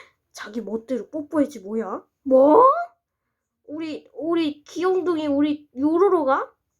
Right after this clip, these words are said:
어. 아이, 사기치진 않았는데 그, 그 이름 뭐라고 하지? 어, 나도 그런 거 모르겠어.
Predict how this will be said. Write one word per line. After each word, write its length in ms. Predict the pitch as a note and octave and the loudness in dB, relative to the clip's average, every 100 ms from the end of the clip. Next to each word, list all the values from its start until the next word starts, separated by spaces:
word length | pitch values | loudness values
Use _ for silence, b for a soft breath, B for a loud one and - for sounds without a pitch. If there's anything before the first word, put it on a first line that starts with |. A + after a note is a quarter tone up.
| _ _ _ _ - | _ _ _ _ -14
어. 320 | A3 F#3+ D#3 _ _ _ _ _ _ _ _ _ _ _ | -12 -10 -14 _ _ _ _ _ _ _ _ _ _ _
아이, 200 | G3+ A3 | -10 -10
사기치진 720 | - D#4 D#4 D4 D#4 D4 B3+ | -8 -4 -4 -4 -6 -2 -2
않았는데 800 | G3+ A#3+ A3 F#3+ F#3+ G#3 F3+ F3 _ _ _ _ _ _ _ _ | -2 -2 -4 -6 -8 -8 -10 -16 _ _ _ _ _ _ _ _
그, 520 | - A3 G3+ F#3+ F3+ _ _ _ _ _ | -18 -12 -10 -8 -10 _ _ _ _ _
그 240 | - B3 | -8 -4
이름 320 | B3+ C#4 A3 | 0 0 -2
뭐라고 340 | F#3 A3+ A3+ F3+ | -6 -6 -6 -10
하지? 260 | - C#4 _ _ _ _ _ | -16 -18 _ _ _ _ _
어, 200 | - B3+ | -14 -8
나도 280 | B3+ C#4 C#4+ | -2 0 0
그런 260 | C#4 D4+ D#4 | 0 -2 0
거 40 | |
모르겠어. 680 | A3 A#3 C4+ C4+ - G3 - | 0 0 -2 -4 -8 -20 -20